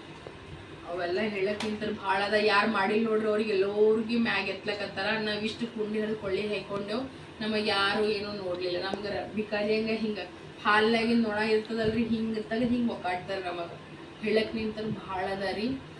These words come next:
So, ಹೋಲ್ ಬಿಡು ಅಂತ ಎಲ್ಲರೂ ನಮ್ಮೋರ್ ಅಲ್ಲ ಅಂತ ಕೇಸಿನ ನಾವ್ ನಮ್ಮ ಅಕ್ಕದ್ ನೋಡಿಲ್ರಿ ನಾವ್ ಭವಿಷ್ಯ. ಏ ಹೋಲ್ ಬಿಡು, ಫಸ್ಟ್ ಇವ್ರು ಚಂದ ಇದ್ರೆ ನಾವು ಚಂದ ಇರ್ತೀವಿ ಅಂತ ನಾವ್ ತಿಳ್ಕೊಂಡೇವ್. ಸಂತೋಷನ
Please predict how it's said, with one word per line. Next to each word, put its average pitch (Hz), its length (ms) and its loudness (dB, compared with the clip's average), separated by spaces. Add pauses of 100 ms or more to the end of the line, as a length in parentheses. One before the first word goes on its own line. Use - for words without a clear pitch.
(280)
So, 185 260 -2 (720)
ಹೋಲ್ 202 200 2
ಬಿಡು 214 200 2
ಅಂತ 214 140 2
ಎಲ್ಲರೂ 190 260 2
ನಮ್ಮೋರ್ 202 440 -2
ಅಲ್ಲ 214 180 -2
ಅಂತ 196 200 -4
ಕೇಸಿನ 208 400 -6
ನಾವ್ 220 160 0
ನಮ್ಮ 233 200 4
ಅಕ್ಕದ್ 233 360 0
ನೋಡಿಲ್ರಿ 226 460 2
ನಾವ್ 220 160 -2
ಭವಿಷ್ಯ. 202 460 -2 (180)
ಏ 202 160 0
ಹೋಲ್ 196 240 0
ಬಿಡು, 202 380 -2 (500)
ಫಸ್ಟ್ 208 280 0
ಇವ್ರು 214 200 2
ಚಂದ 208 260 -4
ಇದ್ರೆ 208 220 -2
ನಾವು 190 300 -2
ಚಂದ 202 240 -6
ಇರ್ತೀವಿ 202 320 -4
ಅಂತ 196 120 -8
ನಾವ್ 180 260 -4
ತಿಳ್ಕೊಂಡೇವ್. 190 400 -4
ಸಂತೋಷನ 214 640 -2